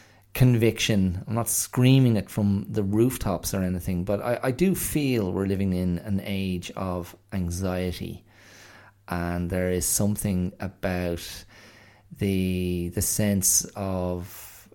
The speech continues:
uh, intensifying global warming. There's something about the, the sense of impending financial doom. There's definitely, and, and this pre-exists the pandemic, uh, I believe, but the pandemic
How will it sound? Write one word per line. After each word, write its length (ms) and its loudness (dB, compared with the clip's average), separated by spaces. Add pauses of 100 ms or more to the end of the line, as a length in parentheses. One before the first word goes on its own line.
uh, 220 -4
intensifying 1200 0
global 460 -2
warming. 680 0
There's 180 -4
something 380 -2
about 280 -6
the, 280 -6
the 140 -8
sense 500 -2 (100)
of 500 -6 (600)
impending 920 0 (420)
financial 840 0
doom. 760 0
There's 320 -2
definitely, 800 -2 (200)
and, 120 -2
and 120 0
this 160 6
pre-exists 840 4
the 100 -4
pandemic, 760 -2 (160)
uh, 260 -6
I 100 -6
believe, 440 -6
but 140 -8
the 60 -8
pandemic 600 -4